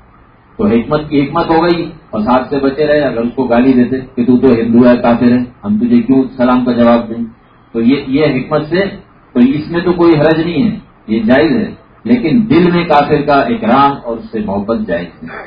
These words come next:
معاملات جائز، موالات جائز نہیں۔ معاملات مانی لین دین، قرض بھی لے سکتے ہیں، لیکن موالات یعنی محبت کا معاملہ، میل جول، تو آپ کو ساتھ اٹھنا بیٹھنا، کھانا پینا، یہ جائز نہیں۔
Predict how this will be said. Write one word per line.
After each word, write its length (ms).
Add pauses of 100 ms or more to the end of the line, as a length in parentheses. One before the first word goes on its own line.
(360)
معاملات 800
جائز، 380 (480)
موالات 760
جائز 300
نہیں۔ 160 (140)
معاملات 520
مانی 240
لین 340
دین، 180 (100)
قرض 180
بھی 160
لے 100
سکتے 360
ہیں، 100 (500)
لیکن 440 (840)
موالات 680
یعنی 180
محبت 480
کا 80
معاملہ، 520
میل 260
جول، 360 (280)
تو 80
آپ 340
کو 160
ساتھ 300
اٹھنا 280
بیٹھنا، 360
کھانا 320
پینا، 280 (140)
یہ 220
جائز 300
نہیں۔ 140